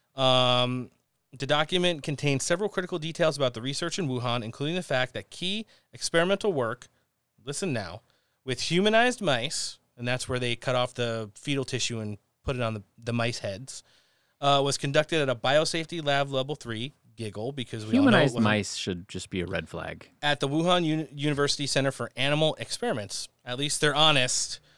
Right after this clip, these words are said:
Speaker 1: um, in Wuhan, China, and not at the Wuhan Institute of Virology, as was previously assumed.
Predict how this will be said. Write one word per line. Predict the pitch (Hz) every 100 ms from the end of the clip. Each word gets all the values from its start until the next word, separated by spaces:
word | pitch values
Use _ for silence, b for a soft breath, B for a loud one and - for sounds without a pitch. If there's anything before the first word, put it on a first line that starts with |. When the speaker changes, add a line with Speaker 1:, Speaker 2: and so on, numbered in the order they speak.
| b b b
Speaker 1:
um, | 151 139 135 135 135 131 131 - _ _ _ - -
in | 151 147
Wuhan, | 143 143 143 131
China, | 160 143 120
and | 117 117 117
not | 127 156 175
at | - 123
the | 120
Wuhan | 123 120 113 110 117
Institute | 113 113 - 110
of | 104
Virology, | 110 120 113 101 92
as | 82 104
was | 107 101
previously | - 127 123 117 117
assumed. | 107 - 120 98